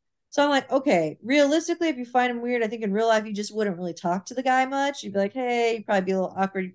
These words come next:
you wouldn't get close." Dude shows up to go to, like, Jennifer Lawrence's, like, talent show or something, and then these kids, like, attack his car, beat the shit out of him. And I'm like, "This is, this makes no sense." This was like,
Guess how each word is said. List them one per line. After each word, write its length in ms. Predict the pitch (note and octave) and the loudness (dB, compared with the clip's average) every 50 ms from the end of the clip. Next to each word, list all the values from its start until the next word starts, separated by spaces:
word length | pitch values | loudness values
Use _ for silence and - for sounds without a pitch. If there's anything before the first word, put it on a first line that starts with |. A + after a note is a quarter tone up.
| _ _ | _ _
you 100 | F#3 F#3 | -14 -12
wouldn't 280 | F3+ G3+ G3+ F#3+ F#3 D#3+ | -6 -4 -4 -4 -4 -6
get 160 | D#3+ D#3+ _ | -8 -12 _
close." 300 | _ G3 D#3 D3+ - - _ _ _ _ _ _ _ _ _ _ _ _ _ _ | _ -6 -6 -6 -12 -20 _ _ _ _ _ _ _ _ _ _ _ _ _ _
Dude 240 | E4 F4+ G4 F#4 F#4 | 4 4 4 4 4
shows 320 | - F#4+ E4+ E4 E4+ D4 | 2 4 4 4 4 4
up 240 | E4 E4 D#4 D#4+ - | 4 4 4 2 0
to 100 | - C#4+ | -8 -2
go 180 | B3+ D4 D4 D4 | 0 0 2 2
to, 120 | C4+ C#4 | 0 2
like, 280 | C4 C4 B3 A3+ G#3 G3 | 4 4 4 4 2 0
Jennifer 360 | G3+ A3+ C4 C4+ B3 B3+ A#3+ | -2 -2 -2 -2 -2 -4 -2
Lawrence's, 420 | A#3 A#3+ B3+ B3+ B3 - A#3 G3+ | -2 0 -2 -2 -4 -6 -4 0
like, 260 | G#3 F#3+ F3+ F3+ _ _ | 2 0 0 0 _ _
talent 460 | - A3 A3+ B3 C#4 C#4+ A#3+ G3+ F#3+ | -2 0 0 2 0 0 -2 -4 -4
show 260 | - - G3+ F#3+ F#3 | 0 2 4 4 4
or 140 | F3+ F3+ F3+ | 4 2 0
something, 500 | F3+ - G3 F#3 F#3 F#3 F#3+ G3+ G#3+ A3 A3 _ _ _ _ _ _ | 0 -2 -2 -2 -2 -4 -4 -6 -6 -6 -10 _ _ _ _ _ _
and 160 | - E4 F4 | -6 -4 -2
then 120 | G4+ G#4+ G#4+ | -2 -2 -2
these 240 | G#4+ G#4+ G#4 G4 - | 0 -2 -2 -2 -4
kids, 640 | - - - G4 G#4+ A#4 G#4 F#4 F#4+ E4+ D#4 - - _ _ _ _ _ _ _ | -8 -2 0 2 2 2 2 2 2 0 -2 -8 -16 _ _ _ _ _ _ _
like, 320 | - - F#4+ F#4+ F#4 - _ _ _ - | 0 2 2 2 2 -2 _ _ _ -8
attack 400 | D4 - - E4 D#4+ D#4+ D#4+ - | -6 -4 -2 0 0 0 -2 -2
his 180 | C4+ G#3+ - | -6 -6 -6
car, 760 | - - - F#4+ F#4 F#4 F#4 F#4 F#4 F#4 F#4 F#4 F4+ F4 - - G3+ | -14 -2 2 2 4 4 4 4 4 4 4 4 2 0 0 -2 -4
beat 240 | - D4 D#4+ D#4+ _ | -2 -2 -4 -2 _
the 120 | B3 G3+ | -2 -2
shit 480 | G3 - - - - - B3 F4 F#4 F#4+ - | 0 -2 -4 -4 -4 -2 0 -2 -2 0 0
out 220 | G3+ F3+ E3+ E3 | 0 0 2 0
of 140 | E3+ D#3+ - | -2 -4 -4
him. 440 | E3+ F3 D#3 D#3 D#3 D#3+ F3 A3 C4 C#4+ _ _ _ _ _ _ _ _ _ _ _ _ _ - | -4 -2 -2 0 0 0 0 -2 -2 -6 _ _ _ _ _ _ _ _ _ _ _ _ _ 0
And 120 | C#4 E4+ | 2 4
I'm 160 | F4 F4 F4+ F4+ | 4 4 2 2
like, 400 | F4 E4+ D#4+ D4 A#3+ G#3 G3 G#3 | 0 0 2 0 0 -2 -2 2
"This 280 | D#4 A4 C#5 C5 - F4+ | 4 4 4 4 2 2
is, 480 | E4 C#4 A#3 G3 F3+ F3 F#3 F3+ D#3+ | 4 6 6 6 4 4 0 -4 -2
this 220 | E3 E4 G4+ - - | 0 0 0 0 0
makes 340 | D4+ B3+ G3 F3+ - - - | 2 2 2 0 -2 -8 -8
no 400 | E3+ E3 E3 E3+ F3 G#3+ C#4+ F4 | -8 -4 -2 2 2 2 2 2
sense." 600 | - - - G3 F#3 G3+ F#3+ D#3 C#3+ D3 D#3+ _ | 0 0 0 2 2 2 2 -2 -4 -12 -6 _
This 200 | A3 C#4 D#4 - | -2 -2 -2 -2
was 220 | D#4+ D#4+ C#4+ C4+ | -4 -4 -2 2
like, 460 | C4+ B3+ A3+ A3 G#3 F#3+ F3+ F3+ - | 2 4 6 6 6 4 2 0 -4